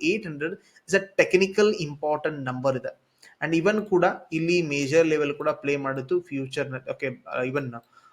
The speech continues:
ಆ, ಪಾಸ್ಟ್ ಅಲ್ಲಿ ಹೆವಿ, ಆ, ಲೈಕ್ ವ್ಯಾಲ್ಯೂಬಲ್ ಏರಿಯಾ ತರ ಟ್ರೇಡ್ ಆಗಿತ್ತು. ಆಮೇಲೆ ಮತ್ತೆ ಹನ್ನೊಂದು ಜುಲೈನಲ್ಲಿ ಇದರಿಂದ ಬ್ರೇಕ್ ಡೌನ್ ಆಗಿತ್ತು. Though market eighty-two six hundred ಬ್ರೇಕ್ ಡೌನ್ ಆದ್ರೂ, ಬ್ರೇಕ್‌ಔಟ್ ಆದ್ರೆ ಮ್ಯಾಕ್ಸಿಮಮ್ ಇನ್ನೂರು ಪಾಯಿಂಟ್ ಟ್ರೈ ಮಾಡ್ಬೋದು, ಪಾಸಿಬಿಲಿಟಿ ಕಮ್ಮಿ ಇದೆ.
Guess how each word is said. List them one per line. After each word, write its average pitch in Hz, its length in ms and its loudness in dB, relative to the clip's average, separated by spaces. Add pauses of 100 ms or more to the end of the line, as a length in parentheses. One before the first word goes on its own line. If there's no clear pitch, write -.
(220)
ಆ, 127 160 -2
ಪಾಸ್ಟ್ 160 400 4
ಅಲ್ಲಿ 156 140 2
ಹೆವಿ, 139 580 -4
ಆ, 131 260 4
ಲೈಕ್ 131 260 -4
ವ್ಯಾಲ್ಯೂಬಲ್ 139 380 2
ಏರಿಯಾ 135 220 2
ತರ 131 140 -2
ಟ್ರೇಡ್ 147 320 0
ಆಗಿತ್ತು. 143 360 0
ಆಮೇಲೆ 139 320 0
ಮತ್ತೆ 131 540 -4
ಹನ್ನೊಂದು 139 300 -6
ಜುಲೈನಲ್ಲಿ 139 480 0
ಇದರಿಂದ 131 240 -2
ಬ್ರೇಕ್ 135 280 -4
ಡೌನ್ 147 140 -2
ಆಗಿತ್ತು. 135 480 -4 (480)
Though 214 240 10
market 180 240 6
eighty-two 147 360 0
six 143 240 -6
hundred 131 260 -4
ಬ್ರೇಕ್ 139 240 -2
ಡೌನ್ 135 180 0
ಆದ್ರೂ, 131 280 0
ಬ್ರೇಕ್‌ಔಟ್ 147 420 2
ಆದ್ರೆ 127 340 -2
ಮ್ಯಾಕ್ಸಿಮಮ್ 170 580 -2
ಇನ್ನೂರು 143 260 -2
ಪಾಯಿಂಟ್ 139 240 0 (240)
ಟ್ರೈ 131 160 -4
ಮಾಡ್ಬೋದು, 135 340 -2
ಪಾಸಿಬಿಲಿಟಿ 143 520 2
ಕಮ್ಮಿ 131 340 -4
ಇದೆ. 123 140 -4